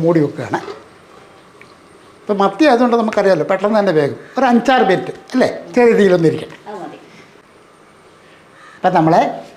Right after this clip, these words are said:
Speaker 1: കുരുമുളകൊക്കെ ചേർത്ത് നല്ല അടിപൊളിയായിട്ട് മത്തിക്കറി റെഡിയായിട്ട് നല്ല കൊതിപ്പിക്കുന്ന മണമാണ്.
Speaker 2: ഉം.
Speaker 1: അല്ലേ ഷിംല?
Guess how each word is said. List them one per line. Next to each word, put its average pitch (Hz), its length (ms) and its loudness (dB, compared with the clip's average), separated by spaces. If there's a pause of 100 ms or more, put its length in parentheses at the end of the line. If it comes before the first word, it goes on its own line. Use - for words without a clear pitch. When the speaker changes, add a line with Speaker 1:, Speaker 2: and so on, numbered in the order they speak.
(380)
Speaker 1:
കുരുമുളകൊക്കെ 208 640 2
ചേർത്ത് 196 340 2
നല്ല 185 220 2
അടിപൊളിയായിട്ട് 190 600 2 (100)
മത്തിക്കറി 202 480 0
റെഡിയായിട്ട് 175 340 2 (100)
നല്ല 165 140 0 (180)
കൊതിപ്പിക്കുന്ന 220 540 2 (100)
മണമാണ്. 170 380 2
Speaker 2:
ഉം. 170 120 -12
Speaker 1:
അല്ലേ 180 180 0
ഷിംല? 190 180 0